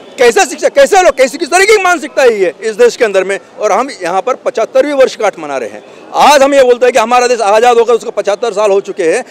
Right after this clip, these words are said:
किस प्रकार की आज़ादी है यहाँ के लोगों को? हम मटके से पानी नहीं पी सकते, हम किसी के घ-, घर के सामने से जा नहीं सकते,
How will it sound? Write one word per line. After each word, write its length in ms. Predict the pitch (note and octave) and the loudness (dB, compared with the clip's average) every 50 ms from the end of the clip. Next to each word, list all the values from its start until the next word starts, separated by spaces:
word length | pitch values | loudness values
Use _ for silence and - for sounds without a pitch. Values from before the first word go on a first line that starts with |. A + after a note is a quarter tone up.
| - - - - | -18 -16 -10 -10
किस 120 | - - | -10 -8
प्रकार 280 | - B3+ G#3 B3 C#4+ C4+ | -6 -4 -4 -2 -2 0
की 80 | C4+ | 0
आज़ादी 280 | D4 C#4+ C#4+ C#4+ C#4+ D#4 | 0 2 2 2 0 0
है 80 | C#4+ | -2
यहाँ 160 | C#4 C4 B3+ B3+ | -4 -4 -4 -6
के 100 | - C#4+ | -6 -8
लोगों 200 | C4+ C#4 D#4+ B3+ | -8 -8 -10 -12
को? 220 | - - - - - - - - - - - - - - - - - E3 | -14 -16 -20 -20 -20 -20 -20 -20 -20 -20 -20 -20 -20 -20 -16 -8 -2 0
हम 180 | A3+ C#4+ D4+ C4+ A#3+ | 2 2 0 0 -2
मटके 260 | A3+ A#3+ A#3 - C4+ | -4 -4 -2 0 0
से 100 | B3+ C4+ | 2 2
पानी 320 | B3 - A3 G#3+ A#3 C4 C#4 | 0 0 -2 -2 -2 0 0
नहीं 120 | C#4+ D4 | -2 -2
पी 120 | C#4+ D4 A#3+ | -4 -6 -6
सकते, 300 | B3+ C4 C4 C4+ C4 C#4 - - - - - - - | -6 -6 -6 -6 -8 -8 -10 -20 -20 -20 -10 -6 -4
हम 140 | A3 C4 A#3+ | -4 -4 -4
किसी 220 | A3+ C4 G#3 C#4 | -6 -8 -4 0
के 100 | C#4+ C#4 | 0 2
घ-, 180 | B3+ B3 A#3+ A3+ | 2 2 2 2
घर 140 | G#3+ A#3 | 2 0
के 100 | B3 C#4+ | 0 0
सामने 280 | G#3+ A3+ B3 B3+ C4+ B3 | -2 -2 -2 -2 -2 -2
से 80 | A3 A#3+ | -2 -2
जा 240 | E3 F#3+ G#3+ C4 | -2 0 0 0
नहीं 120 | D4 D#4 C4 | 0 -2 -2
सकते, 340 | A#3+ - - C4+ B3+ C4 | -4 -4 -2 0 0 0